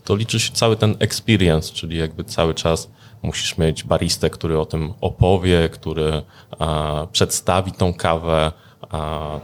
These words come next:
trochę przygotuje gościa na, na dane ziarno i to, że mamy receptury, to, że mamy super jakości sprzęt i, i standardy, nie zwalnia nas z tego, że, że jakby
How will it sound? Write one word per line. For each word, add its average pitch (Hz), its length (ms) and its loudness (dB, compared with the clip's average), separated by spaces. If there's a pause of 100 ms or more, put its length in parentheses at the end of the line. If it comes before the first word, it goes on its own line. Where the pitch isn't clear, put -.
trochę 80 280 0
przygotuje 90 560 0
gościa 95 440 4
na, 92 280 0
na 90 120 0
dane 90 260 2
ziarno 90 680 2
i 85 260 2 (400)
to, 92 120 4
że 92 140 2
mamy 85 760 2 (140)
receptury, 95 760 0
to, 87 180 -2
że 85 140 0
mamy 80 500 2 (300)
super - 360 -2
jakości 82 440 0
sprzęt 107 680 0
i, 80 320 0
i 98 40 -6
standardy, 92 680 0 (540)
nie 135 160 4
zwalnia 120 340 6
nas 90 200 4
z - 100 -10
tego, 92 340 4
że, 80 500 2
że 82 80 -8
jakby 78 360 -2